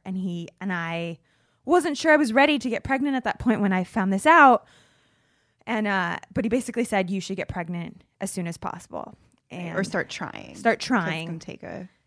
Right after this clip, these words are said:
Speaker 1: Who knows how long it's gonna take? I didn't know. Is it gonna take, am I gonna get pregnant the first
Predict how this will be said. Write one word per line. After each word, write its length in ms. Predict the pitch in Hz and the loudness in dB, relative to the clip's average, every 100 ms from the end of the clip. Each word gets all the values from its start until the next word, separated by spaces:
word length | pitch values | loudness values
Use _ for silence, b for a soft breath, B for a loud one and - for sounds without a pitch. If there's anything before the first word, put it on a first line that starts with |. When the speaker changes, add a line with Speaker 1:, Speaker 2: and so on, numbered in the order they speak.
| _ - | _ 2
Speaker 1:
Who 160 | 285 | 4
knows 260 | 285 302 311 | 6 4 4
how 140 | 269 269 | 2 2
long 140 | 262 | 2
it's 120 | 262 | 0
gonna 140 | - 254 | -4 -4
take? 180 | 370 440 | -2 0
I 100 | 233 | 2
didn't 180 | 233 240 | 4 6
know. 160 | 359 | 8
Is 100 | 269 202 | 6 4
it 60 | |
gonna 160 | 196 185 | -2 -4
take, 480 | - 196 185 - _ _ _ _ _ _ _ - | -2 -2 -2 -10 _ _ _ _ _ _ _ -2
am 80 | 208 | 0
I 60 | |
gonna 160 | 196 202 | 2 0
get 80 | - | 0
pregnant 240 | 214 196 | -4 -6
the 40 | 180 | -4
first 380 | 208 202 - | -4 -4 -8